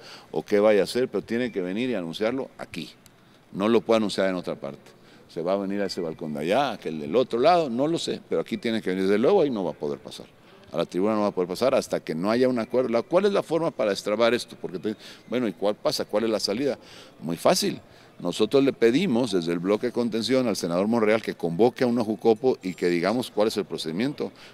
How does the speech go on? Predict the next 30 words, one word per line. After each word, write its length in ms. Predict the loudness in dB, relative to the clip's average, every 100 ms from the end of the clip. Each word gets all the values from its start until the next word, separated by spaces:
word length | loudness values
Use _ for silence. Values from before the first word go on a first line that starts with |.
| _
Primero, 480 | -2 2 2 2 -2 -12 -10
¿qué 120 | 0 2
es 40 |
lo 100 | 2
que 100 | 2
quieren 280 | 0 -2 -2
hacer? 360 | 0 0 0
¿Se 120 | -2 -2
puede 400 | 4 6 8 6
alcanzar 400 | 2 -2 0 0
un 100 | -2
acuerdo 440 | 0 2 2 0 -2
o 140 | -2
ya 180 | 2 4
de 80 | 4
plano 480 | 2 0 0 -2 -4 -14 -20 -20 -20 -12
se 260 | 0 2
rompieron 540 | 2 -2 -4 2 4 4
las 100 | 2
negociaciones 680 | -2 -4 -2 0 0 -2
de 100 | -2
aquí 320 | -2 0 2
hasta 200 | 2 0
el 60 | -4
veinticuatro? 720 | -4 -6 0 2 2 -2 -8 -12 -20 -10
¿O 140 | -6 -2
cuál 240 | 2 2
es 60 | 2
la 100 | -2
situación? 520 | -4 -4 0 0